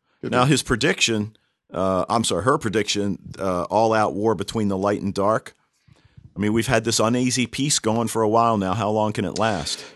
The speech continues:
Speaker 1: Yeah, but, yeah, well, uh, you know, the, here's what it hinges on, right? Uh, the, the, what's the deal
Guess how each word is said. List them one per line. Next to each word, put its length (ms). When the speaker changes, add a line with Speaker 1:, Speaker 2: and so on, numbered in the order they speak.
Speaker 1:
Yeah, 380
but, 320
yeah, 240
well, 260
uh, 280
you 200
know, 80
the, 120
here's 280
what 100
it 100
hinges 460
on, 160
right? 320
Uh, 60
the, 280
the, 160
what's 280
the 160
deal 360